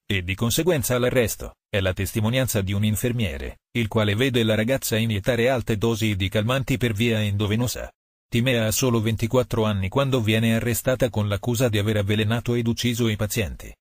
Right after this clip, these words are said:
Ora bisognerà capire il numero di vittime. Timea confessa subito. Dice di aver ucciso otto persone, giustificandosi dicendo che l'ha fatto per pietà,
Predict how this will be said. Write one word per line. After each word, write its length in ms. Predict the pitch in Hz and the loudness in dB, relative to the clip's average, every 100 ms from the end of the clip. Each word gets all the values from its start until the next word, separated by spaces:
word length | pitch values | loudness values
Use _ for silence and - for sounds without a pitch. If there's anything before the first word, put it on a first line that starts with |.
| _ 123 | _ 0
Ora 240 | 139 120 | 2 4
bisognerà 480 | 107 104 101 107 110 | 2 2 2 2 0
capire 340 | 127 120 117 | 0 0 0
il 100 | 110 | 2
numero 320 | 107 117 113 104 | 0 0 0 2
di 120 | 117 | 2
vittime. 560 | 117 - 80 71 65 _ _ _ _ | 0 -4 -10 -10 -12 _ _ _ _
Timea 380 | 117 127 120 107 | 0 2 0 0
confessa 480 | 117 - 131 - | -2 0 0 0
subito. 560 | 120 101 71 69 67 60 _ _ _ - | -2 -2 -6 -10 -12 -14 _ _ _ -4
Dice 300 | 120 120 113 | -2 0 2
di 100 | 107 | 2
aver 200 | 104 117 | 2 0
ucciso 400 | 110 160 131 120 | 0 0 2 2
otto 240 | 123 117 | 2 -2
persone, 600 | 135 127 - 82 69 - _ | -2 -2 -4 -6 -6 -12 _
giustificandosi 880 | - 98 - 110 113 113 110 113 117 | -6 -4 -2 -2 0 0 0 0 0
dicendo 420 | 101 135 131 117 | -2 0 0 0
che 100 | 98 | 0
l'ha 120 | 110 101 | 0 2
fatto 340 | 147 - 113 | 0 0 -2
per 160 | 120 110 | 0 0
pietà, 420 | 107 98 62 | 0 -2 -6